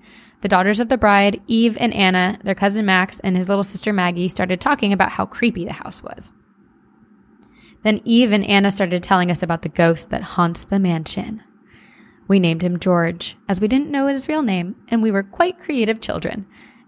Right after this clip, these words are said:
And we decided to go <laughs> see and play with George.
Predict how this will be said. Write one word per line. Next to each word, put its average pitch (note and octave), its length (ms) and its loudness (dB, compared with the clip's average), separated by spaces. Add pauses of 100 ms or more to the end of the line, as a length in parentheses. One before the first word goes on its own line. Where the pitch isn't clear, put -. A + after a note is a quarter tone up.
(120)
And G#3+ 80 4
we A3 80 4
decided A#3 420 2
to G3+ 60 -2
go F3+ 140 0
<laughs> - 20 -6
see G#3+ 500 -2
and G3 220 -4
play G3 280 0
with F3 260 -8
George. - 560 -12